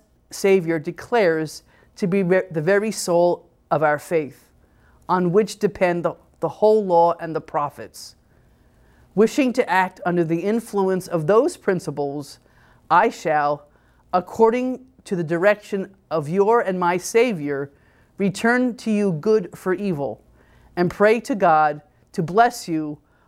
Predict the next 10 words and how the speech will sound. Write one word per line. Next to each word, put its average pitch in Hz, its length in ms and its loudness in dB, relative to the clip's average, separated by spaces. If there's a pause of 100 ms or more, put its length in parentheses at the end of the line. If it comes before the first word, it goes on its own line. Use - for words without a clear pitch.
(120)
while 185 360 2
you 180 340 -2
are 160 120 2
persecuting 185 840 -2 (460)
and 175 140 -2
cal-, 180 280 0 (100)
calumniating 160 640 -4
us." - 360 -16 (440)
Like, 170 400 0 (680)
wow. 190 560 2